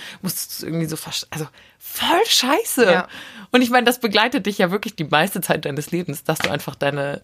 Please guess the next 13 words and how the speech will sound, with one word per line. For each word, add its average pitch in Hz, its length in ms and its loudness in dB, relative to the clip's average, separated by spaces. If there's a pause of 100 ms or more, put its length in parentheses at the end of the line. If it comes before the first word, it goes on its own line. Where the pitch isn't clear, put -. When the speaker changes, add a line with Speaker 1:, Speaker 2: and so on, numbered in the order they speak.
(100)
Speaker 1:
deine 135 220 -2
Tage 135 300 -6
hast. - 400 -10
Speaker 2:
Genau, 190 400 4
und 202 140 6
das 208 180 4
finde 202 180 0
ich - 120 -4
auch 190 180 0
irgendwie 190 280 0
richtig 190 300 -4
traurig. 196 560 0 (480)
Ähm, 190 520 6